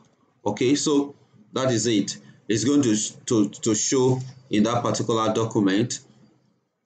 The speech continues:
Okay, this is the, the document that I have. So this is the document. That's how you can use create. Okay, you can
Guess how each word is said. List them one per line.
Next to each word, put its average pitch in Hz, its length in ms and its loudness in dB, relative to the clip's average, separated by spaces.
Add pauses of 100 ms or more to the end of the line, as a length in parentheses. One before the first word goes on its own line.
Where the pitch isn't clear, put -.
(180)
Okay, 110 200 -2
this 127 240 0
is - 180 -2
the, 98 360 0
the 101 120 0
document 123 640 0 (280)
that 101 120 -2
I 101 80 -2
have. 110 420 -2 (680)
So 117 180 -2
this 139 200 2
is 120 140 -2
the 104 120 2
document. 101 520 2
That's 127 220 -2
how 127 100 -2
you 104 160 0
can 101 160 2
use 113 260 2
create. 117 540 2 (360)
Okay, 110 200 -2
you 110 160 2
can 107 340 2